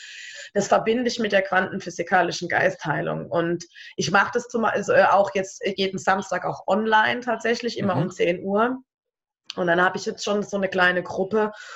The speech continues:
Speaker 1: und es wirkt noch mal anders. Also wir haben dann wieder schon eine nächste Ebene, die wir darüber erreichen.
Speaker 2: Mhm.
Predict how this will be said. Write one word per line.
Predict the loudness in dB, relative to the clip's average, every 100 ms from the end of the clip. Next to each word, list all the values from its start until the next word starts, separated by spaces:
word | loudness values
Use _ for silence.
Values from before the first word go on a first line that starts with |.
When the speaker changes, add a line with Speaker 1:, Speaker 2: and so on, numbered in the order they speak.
| -2
Speaker 1:
und | 2 2
es | 2
wirkt | 2 2 2
noch | 0 0 2
mal | 2 4 4
anders. | 2 0 0 -2 -2
Also | -2 0 4
wir | 2 2 -12 _
haben | 0 0 0
dann | -4
wieder | 0 0
schon | 0 0
eine | 0
nächste | 0 -2 -2 -2
Ebene, | 2 2 2 -2
die | 0 2
wir | 2
darüber | 2 -2 -4
erreichen. | -4 -4 -2 -2 -2 -6 -12 -14 _ _ _ _ _ -12
Speaker 2:
Mhm. | -8 -8